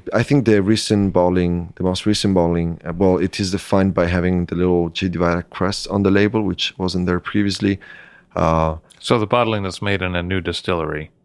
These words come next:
Speaker 2: from
Speaker 1: Yeah,
Speaker 2: the old
Speaker 1: exactly,
Speaker 2: one.
Speaker 1: exactly. With the same old distiller, but new distillery. I think, uh, it is a bit more fruit floral, uh, than before. Um,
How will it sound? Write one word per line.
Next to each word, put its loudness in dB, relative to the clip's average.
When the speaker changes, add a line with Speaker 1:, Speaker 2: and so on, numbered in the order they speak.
Speaker 2:
from 2
Speaker 1:
Yeah, 0
Speaker 2:
the 2
old 2
Speaker 1:
exactly, -2
Speaker 2:
one. -20
Speaker 1:
exactly. -12
With -2
the -6
same 4
old 4
distiller, 2
but 0
new 0
distillery. -2
I 2
think, -2
uh, 2
it -12
is -4
a -8
bit 0
more 0
fruit -4
floral, 4
uh, 0
than 2
before. 0
Um, -4